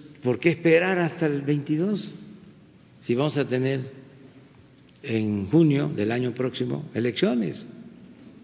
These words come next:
Ya de una vez, yo les digo, para el primero de diciembre, ese es mi compromiso, yo termino de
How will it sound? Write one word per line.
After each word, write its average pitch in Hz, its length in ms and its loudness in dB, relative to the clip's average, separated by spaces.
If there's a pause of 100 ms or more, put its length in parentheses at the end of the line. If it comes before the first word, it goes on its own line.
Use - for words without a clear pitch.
(760)
Ya 180 300 2
de 175 120 0
una 175 180 4
vez, 185 360 0 (720)
yo 170 100 6
les 180 200 6
digo, 202 280 0 (2000)
para 127 340 2
el 117 80 0
primero 180 400 2
de 165 80 4
diciembre, 185 520 2 (1500)
ese 160 180 4
es 165 80 2
mi 156 140 2
compromiso, 147 720 0
yo 185 220 4
termino 214 580 6 (2750)
de 175 600 2